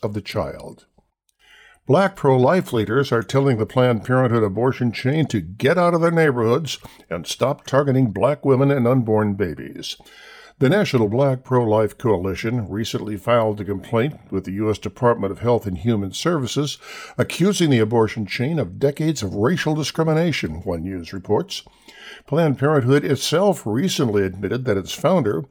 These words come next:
Margaret Sanger, held eugenics beliefs that were rooted in racism, ableism, and classism,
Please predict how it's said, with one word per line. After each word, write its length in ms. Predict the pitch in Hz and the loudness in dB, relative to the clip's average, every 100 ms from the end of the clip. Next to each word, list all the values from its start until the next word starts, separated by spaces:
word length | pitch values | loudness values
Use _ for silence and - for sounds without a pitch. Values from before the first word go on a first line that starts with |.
| _ | _
Margaret 340 | 95 87 85 - | -2 -2 -2 -2
Sanger, 460 | 131 120 95 143 - - - - | 0 2 0 -4 -8 -20 -12 0
held 240 | 156 156 | 2 2
eugenics 520 | 160 131 165 196 190 - | 0 0 2 2 2 -2
beliefs 440 | 117 104 147 - | 0 2 0 0
that 100 | 147 | 0
were 160 | - 123 | 2 2
rooted 460 | 104 160 156 139 | 4 4 4 2
in 100 | 110 | 2
racism, 680 | 104 131 143 147 139 160 147 | 2 0 -2 -2 0 0 0
ableism, 600 | 135 135 131 131 139 131 | 0 2 4 2 2 -2
and 160 | 117 107 | -2 -6
classism, 720 | - 175 190 - 104 98 | -4 -2 0 -2 -6 -4